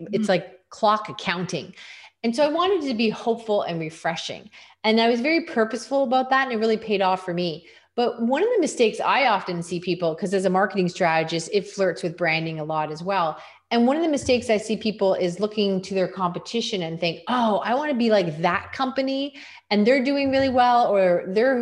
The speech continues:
Speaker 1: who, who I wanna emulate, and they use a lot of red, so I'm gonna really do that." And you don't realize it. M-, maybe you do, maybe you don't. Sometimes people do it subconsciously, sometimes they do it deliberately.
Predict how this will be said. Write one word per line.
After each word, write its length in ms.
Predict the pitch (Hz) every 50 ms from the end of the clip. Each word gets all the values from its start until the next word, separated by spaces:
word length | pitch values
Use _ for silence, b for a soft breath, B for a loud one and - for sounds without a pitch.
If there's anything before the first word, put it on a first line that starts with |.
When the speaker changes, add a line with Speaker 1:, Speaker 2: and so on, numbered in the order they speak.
| 240 240 -
Speaker 1:
who, 60 | 220
who 140 | - 233 220
I 120 | 214 202
wanna 240 | 196 202 196 190 190 -
emulate, 520 | 196 214 226 226 226 226 226 233 233 233 233
and 200 | 175 170 170 180
they 60 | 196
use 240 | 220 240 240 233 233
a 60 | 247
lot 220 | 233 226 226 233
of 200 | 233 226 202 165
red, 480 | 175 185 185 160 151 127 104 120 120 -
so 220 | - - 202 180
I'm 160 | 180 190 196 202
gonna 320 | 214 202 190 180 170 - - - 175 165 -
really 360 | 196 208 208 214 208 202 -
do 160 | 185 170 214 202
that." 220 | 208 185 151 B B B B B B _
And 200 | - 240 240 240
you 80 | 254 277
don't 320 | 269 320 320 285 247 226 208
realize 580 | 226 247 302 392 427 381 285 220 202 190 185
it. 200 | 202 196 208 - 208 196
M-, 100 | 196 196 - -
maybe 280 | - 220 262 330 330 330
you 140 | 311 302 247
do, 140 | 220 269 247
maybe 200 | 233 226 220 202
you 60 | 208 196
don't. 220 | 185 151 - -
Sometimes 400 | - 214 240 233 262 247 233 233
people 220 | - 240 220 208
do 140 | 185 196 190
it 80 | 190 185
subconsciously, 680 | 185 180 185 - - 196 196 190 - 202 - - 202
sometimes 400 | 185 - 196 185 180 190 180 170
they 100 | 170 175
do 140 | 160 160 170
it 100 | 165 165
deliberately. 600 | 170 165 151 175 175 190 175 - 156 160 156 151